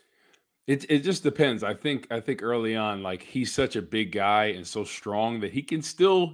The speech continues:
get away with certain things here or there. And then you go against some really talented guards in there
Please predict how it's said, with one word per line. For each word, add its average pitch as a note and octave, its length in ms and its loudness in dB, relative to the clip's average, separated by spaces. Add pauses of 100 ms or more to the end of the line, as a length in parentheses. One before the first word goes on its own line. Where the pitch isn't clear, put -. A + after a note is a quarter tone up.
(160)
get C3+ 180 2
away B2 280 0
with A2 160 -4
certain G#2 320 -6
things G#2+ 260 -4
here G2+ 200 -2
or - 20 -4
there. G#2 300 -2 (340)
And A2 180 -2
then B2 100 4
you A#2+ 120 0
go A#2 180 6
against A2 300 0
some G#2 180 -6
really A2 260 0
talented A2 560 -4
guards G2+ 380 -2
in A2 140 -4
there A2+ 260 0